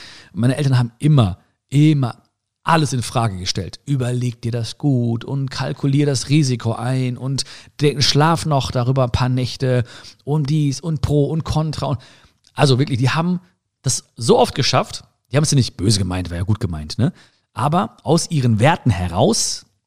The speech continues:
und ihr höchster Wert ist nun mal Sicherheit zum Beispiel, ja, da wollten die natürlich auch Sicherheit für meine Entscheidung, was natürlich aber schwierig möglich ist oftmals, ja,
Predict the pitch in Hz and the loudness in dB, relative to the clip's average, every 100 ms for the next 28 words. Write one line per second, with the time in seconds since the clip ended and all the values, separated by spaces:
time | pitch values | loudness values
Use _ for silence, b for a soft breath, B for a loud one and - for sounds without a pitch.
0 | _ 110 95 107 101 151 - 120 117 147 | _ -12 -4 0 4 4 4 0 0 -2
1 | - 156 - _ - 117 120 107 92 151 | -4 -6 -6 _ -12 -2 0 0 2 2
2 | 143 95 78 - 92 82 - - 135 226 | 2 0 -6 -6 -4 -4 -6 0 0 -2
3 | B B B - 120 208 B B - 107 | B B B -2 0 -2 B B -4 4
4 | 120 156 156 135 123 - 135 - 135 170 | 4 4 4 4 2 0 -2 0 -2 -2
5 | - 120 98 151 160 147 175 - 101 101 | -8 -6 0 2 2 0 -2 -2 2 4
6 | 143 117 110 - 147 95 71 - 107 95 | 4 2 -2 0 0 0 -4 -14 -10 -8
7 | - 113 117 - 101 107 _ - - 113 | -4 0 2 0 -6 -8 _ -8 0 0
8 | 98 - 110 110 127 90 - - - - | 0 -6 2 4 4 2 -8 -14 -16 -14
9 | 76 71 - - - 107 | -14 -14 -16 -16 -4 -2